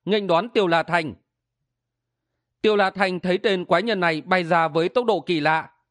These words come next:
biết ngay là thủ lĩnh của mười ba tên U Linh kia. Hắn không dám khinh thường, tay phải vận nội lực, một chiêu lôi đình tấn kích, người và trưởng cùng lao xuống. Trường lực của hai người chạm nhau,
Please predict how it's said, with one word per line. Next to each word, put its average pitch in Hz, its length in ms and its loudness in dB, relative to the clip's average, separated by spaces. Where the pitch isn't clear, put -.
biết 240 200 -2
ngay 220 180 0
là 175 180 0
thủ 170 220 0
lĩnh 196 260 -2
của 202 220 2
mười 175 200 0
ba 175 180 2
tên 180 260 -2
U 190 140 2
Linh 175 180 0
kia. 175 240 2
Hắn 196 300 0
không 226 220 0
dám 170 160 0
khinh 190 180 -4
thường, 156 320 0
tay 233 160 4
phải 180 280 0
vận 175 180 0
nội 175 140 0
lực, 160 180 0
một 202 200 2
chiêu 214 200 4
lôi 202 200 2
đình 180 240 0
tấn 170 220 0
kích, - 260 -4
người 202 260 2
và 175 160 2
trưởng 160 300 -2
cùng 175 220 0
lao 165 160 2
xuống. 165 360 0
Trường 185 200 0
lực 185 200 -2
của 180 200 2
hai 190 180 -2
người 180 160 0
chạm 165 240 -4
nhau, 170 360 -2